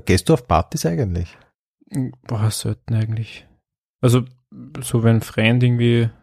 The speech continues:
Speaker 2: ähm, was macht in einer Wohnung, dann schaue ich, gehe
Speaker 1: Ja.
Speaker 2: eigentlich nie fort.
Speaker 1: Wirklich, also so jetzt in der Lokal oder so am Abend? Wenig?
Speaker 2: Na, nie eigentlich.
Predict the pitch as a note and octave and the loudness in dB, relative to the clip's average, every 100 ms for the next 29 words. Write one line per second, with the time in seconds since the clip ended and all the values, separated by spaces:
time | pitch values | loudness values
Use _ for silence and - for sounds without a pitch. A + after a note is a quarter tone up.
0 | _ _ _ _ _ _ - B2 A#2 A#2 | _ _ _ _ _ _ -6 -2 0 0
1 | A#2 A2 A#2+ A#2 A#2+ A2+ A2 G#2+ A2 B2+ | -2 0 0 2 2 2 2 0 0 0
2 | A#2 A2+ A#2 A#2 A#2 A#2 A2+ B2 A#2 A2+ | 0 -2 -2 -4 -2 -2 -2 0 0 0
3 | G#2 G#2+ B2 A2+ - B2 B2 - A#2 - | -4 -4 0 -2 2 2 2 0 -2 -2
4 | _ _ _ - _ _ _ _ _ _ | _ _ _ -20 _ _ _ _ _ _
5 | _ _ _ _ _ - A#2 A#2+ B2 - | _ _ _ _ _ -2 0 0 -4 -2
6 | A2+ A2+ A#2 G#2+ G2 - A2+ G#2 G2 G2 | 0 2 4 4 2 0 0 2 2 0
7 | - F2+ A#2 B2 B2 A2+ F2+ F#2+ C3+ B2+ | 0 0 2 2 2 0 0 -2 -2 -6
8 | - - C3+ B2 B2+ C3 B2+ B2 B2 B2+ | -12 -4 2 4 4 2 -2 -4 -2 0
9 | A#2+ A2+ A2+ - | -2 -4 -10 -14